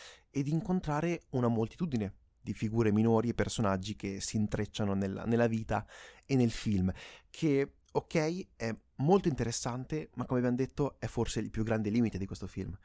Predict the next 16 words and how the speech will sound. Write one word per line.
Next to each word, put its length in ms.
Questi 220
personaggi 500
secondari 640
non 220
tutti 300
vengono, 480
non 200
vengono, 640
ehm, 180
descritti 800
come 280
fra 140
l'altro 200
Fincher 360
sa 160
fare. 380